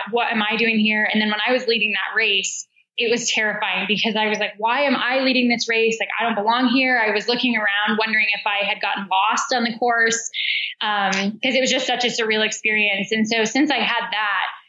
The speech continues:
I took that experience and then worked that whole entire rest of the next year leading up to trials,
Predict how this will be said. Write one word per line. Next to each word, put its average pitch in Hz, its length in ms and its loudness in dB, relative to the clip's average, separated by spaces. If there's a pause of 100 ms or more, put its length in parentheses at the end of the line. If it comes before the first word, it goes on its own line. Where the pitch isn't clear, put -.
(320)
I 220 640 2 (720)
took - 220 -2
that 262 140 -2
experience 294 640 2
and 226 160 -2
then 220 160 -2
worked 226 340 0
that 226 140 -2
whole 269 420 2
entire 247 680 2
rest 226 400 -2
of 214 100 0 (420)
the 240 100 -4
next 233 300 -2
year 240 260 4
leading 220 260 0
up 202 120 -4
to 208 100 -4
trials, 202 760 0